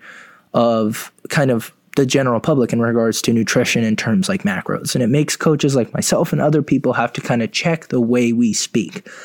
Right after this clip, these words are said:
because we go off talking in our own language, but we don't even realize that some people don't know what a macro is or what macro friendly is. So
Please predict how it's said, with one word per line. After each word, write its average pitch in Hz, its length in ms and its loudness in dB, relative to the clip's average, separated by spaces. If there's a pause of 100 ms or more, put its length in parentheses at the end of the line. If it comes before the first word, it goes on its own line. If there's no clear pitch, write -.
(240)
because 131 320 0
we 202 140 2
go 190 240 2
off 165 240 -2
talking 143 400 0
in 123 80 2
our 113 120 0
own 117 140 0
language, 143 380 2
but 127 120 0
we 143 120 2
don't 170 200 4
even 160 240 2
realize 151 560 2 (460)
that - 160 -2
some 156 320 2
people 160 380 0
don't 139 280 0
know 131 140 2
what 127 120 2
a 117 60 2
macro 160 560 0
is 170 240 0
or 139 160 2
what 131 240 0
macro 117 460 0
friendly 160 500 0
is. - 140 -8
So 160 280 2